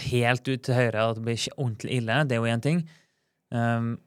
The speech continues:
og når vi snakker, det har vært snakk om konservativ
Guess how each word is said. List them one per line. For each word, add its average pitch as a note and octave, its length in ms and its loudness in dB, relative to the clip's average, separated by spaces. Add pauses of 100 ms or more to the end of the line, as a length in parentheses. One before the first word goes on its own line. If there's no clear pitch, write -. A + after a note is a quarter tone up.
(600)
og B2+ 200 2
når B2+ 120 0
vi B2 80 0
snakker, A2+ 340 -2
det A#2+ 80 -4
har A2 100 -2
vært - 60 -6
snakk A2 160 -6
om G#2+ 120 -8
konservativ G#2+ 400 -2